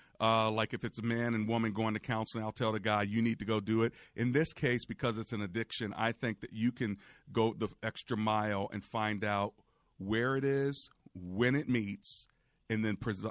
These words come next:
provide the choices and the options to him,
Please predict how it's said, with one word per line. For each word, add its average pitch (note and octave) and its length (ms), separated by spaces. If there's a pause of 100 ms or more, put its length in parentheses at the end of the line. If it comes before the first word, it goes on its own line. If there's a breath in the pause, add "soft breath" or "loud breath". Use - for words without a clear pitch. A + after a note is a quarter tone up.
(160)
provide A2 520
the A2 80
choices A#2 520
and G#2 100
the G2+ 100
options G2+ 500
to A2+ 140
him, G2 280